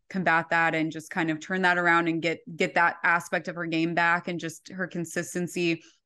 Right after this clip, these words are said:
I think that she's the player that she's always meant, meant to be. And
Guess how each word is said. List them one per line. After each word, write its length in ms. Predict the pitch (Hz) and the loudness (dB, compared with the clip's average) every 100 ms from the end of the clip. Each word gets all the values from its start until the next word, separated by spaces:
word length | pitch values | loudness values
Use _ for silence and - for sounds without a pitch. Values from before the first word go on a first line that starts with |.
| - | 0
I 80 | 185 | 2
think 240 | 196 196 | 2 0
that 160 | 170 - | -2 -2
she's 180 | 185 | -6
the 100 | 160 | -4
player 440 | 151 180 165 165 160 | -4 0 2 4 2
that 220 | 156 - | 2 -2
she's 320 | - 165 160 - - | -6 -6 -6 -10 2
always 380 | 190 196 190 175 | 4 6 4 4
meant, 280 | 180 165 - _ - 180 - _ - | 2 2 -4 _ -18 -18 -18 _ -6
meant 300 | 190 180 160 | -2 -2 -2
to 100 | 185 | -4
be. 440 | 165 165 160 160 - _ _ - | -2 0 0 -4 -12 _ _ 0
And 500 | 165 160 156 156 | 2 4 2 0